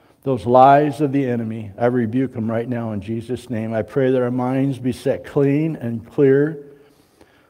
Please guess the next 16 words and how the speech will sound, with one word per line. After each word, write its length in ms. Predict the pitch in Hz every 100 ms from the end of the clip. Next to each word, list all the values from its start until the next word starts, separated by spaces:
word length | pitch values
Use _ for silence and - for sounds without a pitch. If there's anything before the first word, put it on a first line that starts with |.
| -
Lord, 200 | 131 135
our 120 | 123
hearts 420 | - 139 143 143
would 100 | 143
be 140 | 131 135
set 520 | - 139 135 - -
clean 500 | - 147 147 147 143
and 240 | 127 120
clear. 540 | 110 143 139 143 147 143 - - _ _ _ _ _ _
Lord, 260 | 139 139 135
all 280 | 147 151 156
the 100 | 147
failures 600 | - 160 165 170 160 170
of 140 | 147
the 100 | 147
past, 580 | - 151 147 165 -